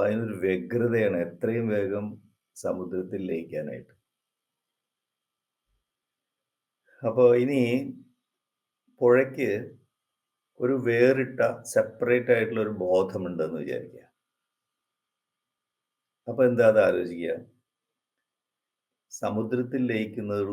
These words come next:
കൂടിയിട്ട് എൻ്റെ ഐഡന്റിറ്റി അല്ലെങ്കിൽ അസ്തിത്വം നഷ്ടപ്പെടുകയാണ്,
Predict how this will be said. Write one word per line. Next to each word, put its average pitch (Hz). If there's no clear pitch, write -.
കൂടിയിട്ട് 87
എൻ്റെ 95
ഐഡന്റിറ്റി 104
അല്ലെങ്കിൽ 98
അസ്തിത്വം 101
നഷ്ടപ്പെടുകയാണ്, 98